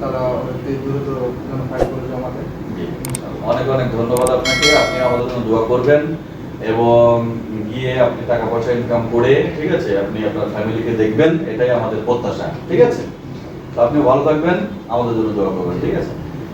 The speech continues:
Speaker 2: প্রিয় দর্শক, শুনলেন আপনি হচ্ছে আমাদের তানভীর খানের কথা এবং তার মুখ থেকে। আসলে ভিডিওতে অনেক সময় আপনারা অনেক প্রশ্ন করে থাকেন যে, "ভাই,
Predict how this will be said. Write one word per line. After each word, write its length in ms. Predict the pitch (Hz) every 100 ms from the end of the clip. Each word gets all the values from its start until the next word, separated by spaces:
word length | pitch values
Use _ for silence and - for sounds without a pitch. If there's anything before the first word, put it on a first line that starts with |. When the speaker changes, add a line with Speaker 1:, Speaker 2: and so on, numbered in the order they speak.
| -
Speaker 2:
প্রিয় 180 | 165 180
দর্শক, 180 | 180 170
শুনলেন 260 | 175 180
আপনি 300 | 170 160 165
হচ্ছে 320 | 160 160 165 147
আমাদের 240 | 135 127 127
তানভীর 260 | 120 131 131
খানের 180 | 120 107 98
কথা 360 | 98 - 98 - - - -
এবং 260 | 98 98 95
তার 120 | 87 101
মুখ 160 | -
থেকে। 200 | 110 - - - - - - -
আসলে 260 | - 165 160
ভিডিওতে 520 | 139 151 160 160 160
অনেক 280 | 143 147 143
সময় 320 | 156 113 120 - - - 107
আপনারা 380 | 117 131 127
অনেক 180 | 123 151 156
প্রশ্ন 240 | - 143 -
করে 200 | - 104
থাকেন 340 | 98 107 107
যে, 80 | 104
"ভাই, 280 | 104 107